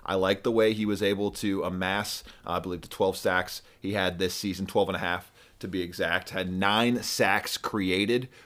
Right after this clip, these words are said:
which is an E S P N metric, uh, that tracks who actually caused the sack to happen, not who actually finished the sack. And among players who created at least five and a half sacks, um, your guy Hassan Reddick ranked twelfth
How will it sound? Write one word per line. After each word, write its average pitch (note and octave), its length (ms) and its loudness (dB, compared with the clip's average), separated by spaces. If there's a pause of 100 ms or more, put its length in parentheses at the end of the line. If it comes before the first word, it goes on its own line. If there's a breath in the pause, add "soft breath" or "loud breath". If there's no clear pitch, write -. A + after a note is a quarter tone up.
which G#2 200 0
is G2 100 -4
an G2 120 -2
E A#2 140 4
S A#2 160 4
P G#2+ 240 2
N G#2+ 160 2
metric, B2 540 0 (300 loud breath)
uh, F2+ 300 0
that F#2+ 200 -2
tracks - 640 0 (280 soft breath)
who C#3 300 10
actually A2 760 2 (240)
caused B2 520 6
the C#3 100 0
sack C3+ 340 6
to D3 80 0
happen, C3+ 480 2
not G#2 220 4
who A2 120 4
actually F#2+ 320 2
finished A2+ 540 -2
the C#3 60 -4
sack. C#3+ 420 0 (280 loud breath)
And G2 220 0
among G2+ 460 4
players A2+ 600 4 (180 loud breath)
who A2 120 0
created G#2+ 500 2
at F#2 160 2
least G2 420 -2
five G#2 320 2
and G#2+ 80 0
a G2+ 40 -2
half G2+ 220 0
sacks, A2 500 0 (320 loud breath)
um, F#2 300 -2
your G2 140 0
guy G#2 200 4
Hassan G2+ 300 0
Reddick G#2 260 2
ranked F#2 220 -6
twelfth A2 500 2